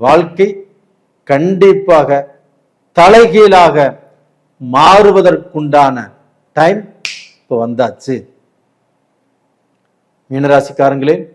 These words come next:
நீங்கள் பொறுத்தது, நீங்கள் ரொம்ப பொறுமையாக இருந்தது, அந்த காலமெல்லாம் போச்சுங்க. இதற்கு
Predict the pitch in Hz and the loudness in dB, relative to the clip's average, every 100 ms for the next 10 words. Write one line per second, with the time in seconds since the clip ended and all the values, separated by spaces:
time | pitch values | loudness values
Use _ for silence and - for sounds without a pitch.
0 | _ _ _ _ _ - 123 117 113 113 | _ _ _ _ _ -14 -10 -10 -12 -14
1 | - 143 165 165 147 135 143 _ _ _ | -4 -2 -2 -4 -6 -6 -10 _ _ _
2 | _ 127 117 123 151 170 - - 170 226 | _ -12 -10 -10 -8 -10 -10 -2 0 2
3 | 208 196 170 156 151 135 135 147 _ _ | 2 2 0 -4 -4 -6 -6 -8 _ _
4 | _ _ _ _ 113 117 123 127 120 123 | _ _ _ _ -12 -10 -6 -4 -4 -8
5 | 135 - 135 - 104 104 _ _ _ _ | -12 -12 -12 -12 -20 -20 _ _ _ _
6 | 117 127 135 _ 143 | -8 -8 -8 _ -12